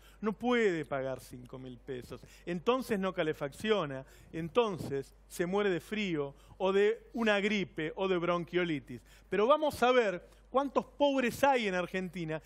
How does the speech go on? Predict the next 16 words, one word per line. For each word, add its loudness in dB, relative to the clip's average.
y 0
a 2
cuántos 2
el 0
gobierno 2
le 2
ofreció 0
la 0
tarifa 0
social. 0
Poneme 0
la 2
placa, 0
en -8
Argentina -2
hay, 2